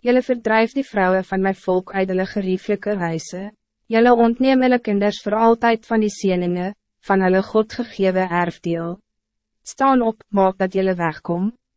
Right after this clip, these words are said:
Hierdie land sal nie meer vir julle 'n rusplek wees nie.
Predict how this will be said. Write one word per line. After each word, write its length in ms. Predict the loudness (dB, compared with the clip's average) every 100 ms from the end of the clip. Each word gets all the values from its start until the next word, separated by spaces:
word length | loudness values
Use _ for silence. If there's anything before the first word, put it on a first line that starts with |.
| _ -2
Hierdie 260 | 0 2
land 300 | 4 4 2
sal 160 | 0 2
nie 160 | 2 2
meer 280 | 2 0
vir 160 | -2 0
julle 220 | 0 2 0
'n 80 |
rusplek 580 | -2 -4 -6 -6 -6 -4
wees 300 | -4 -4 -4
nie. 240 | -6 -6